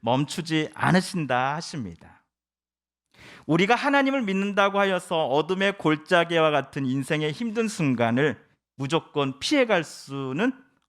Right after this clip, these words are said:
없습니다. 하지만 다윗은 고백하기를 우리가 비록 캄캄한 터널과 같은 힘든 때의 역경 속을 걸어간다 할지라도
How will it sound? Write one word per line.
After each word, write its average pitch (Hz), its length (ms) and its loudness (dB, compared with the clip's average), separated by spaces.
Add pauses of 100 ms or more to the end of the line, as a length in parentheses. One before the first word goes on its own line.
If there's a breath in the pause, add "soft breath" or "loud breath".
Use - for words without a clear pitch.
(100)
없습니다. - 760 -8 (1400 loud breath)
하지만 208 380 0
다윗은 165 680 -2 (300)
고백하기를 165 720 0 (680)
우리가 240 260 4
비록 208 300 -2
캄캄한 208 920 0 (300 soft breath)
터널과 226 460 2
같은 175 480 -4
힘든 254 680 0
때의 202 280 2
역경 175 400 -2
속을 147 580 2 (260 soft breath)
걸어간다 127 840 2
할지라도 110 800 -6